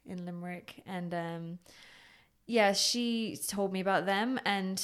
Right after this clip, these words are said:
they had me perform in the show, and I was delighted. And I met Leslie Ann, who was running Shayla Fab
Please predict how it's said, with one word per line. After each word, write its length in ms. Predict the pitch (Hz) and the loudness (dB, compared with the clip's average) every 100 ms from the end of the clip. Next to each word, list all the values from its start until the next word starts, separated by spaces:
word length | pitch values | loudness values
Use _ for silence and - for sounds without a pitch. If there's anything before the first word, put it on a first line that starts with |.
| - | -2
they 240 | 202 190 196 | 0 0 -2
had 480 | 196 180 196 196 | -4 -4 -2 -2
me 260 | 196 190 240 | -2 -4 -4
perform 400 | 240 233 214 196 | -6 -6 -2 -2
in 80 | 196 | -2
the 60 | |
show, 320 | 190 202 202 220 | -2 2 2 0
and 100 | 180 | -2
I 20 | |
was 160 | 190 | -4
delighted. 640 | - 208 190 175 180 220 220 | -6 -2 2 2 2 0 0
And 180 | 202 202 | -2 -2
I 120 | 202 | -2
met 420 | 202 202 214 - - | -2 0 0 0 -2
Leslie 440 | 208 208 208 202 | -2 -2 -4 -6
Ann, 380 | 214 226 180 190 | -2 -2 -2 -6
who 340 | 185 208 196 | -4 -4 -4
was 260 | 190 190 196 | -4 -6 -4
running 440 | 196 185 185 185 190 | -6 -6 -8 -10 -8
Shayla 340 | - 208 196 | -4 -4 -4
Fab 400 | 196 202 180 117 | -6 -4 -4 -6